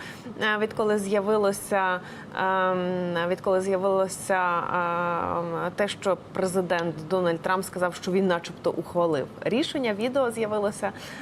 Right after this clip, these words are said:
е, цих слів, і вже про це всі говорять. І от Росія погрожує, каже: «Все, будемо розривати,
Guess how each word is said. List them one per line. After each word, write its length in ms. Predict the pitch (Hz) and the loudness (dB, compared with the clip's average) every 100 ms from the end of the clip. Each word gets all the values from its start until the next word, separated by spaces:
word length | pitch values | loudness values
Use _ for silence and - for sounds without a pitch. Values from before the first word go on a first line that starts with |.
| 254 | -2
е, 200 | 196 196 196 | 0 0 2
цих 220 | 220 214 | 0 0
слів, 360 | - 254 427 226 | 0 4 4 2
і 40 | |
вже 200 | 214 262 | 0 0
про 180 | 262 226 | 0 -4
це 180 | - 220 | -2 -4
всі 220 | - 214 | -2 -2
говорять. 420 | 202 156 110 - - - | 0 2 0 0 -8 -4
І 60 | - | 0
от 100 | 480 | 2
Росія 520 | 381 - 311 392 403 | 2 2 2 4 4
погрожує, 540 | - 233 233 285 302 269 | 2 2 4 4 2 2
каже: 260 | 233 220 | 0 0
«Все, 300 | 208 - 247 403 | -4 0 0 0
будемо 340 | 247 220 226 220 | -2 0 2 0
розривати, 760 | 208 190 180 185 254 - 220 | 0 -2 0 0 0 0 -2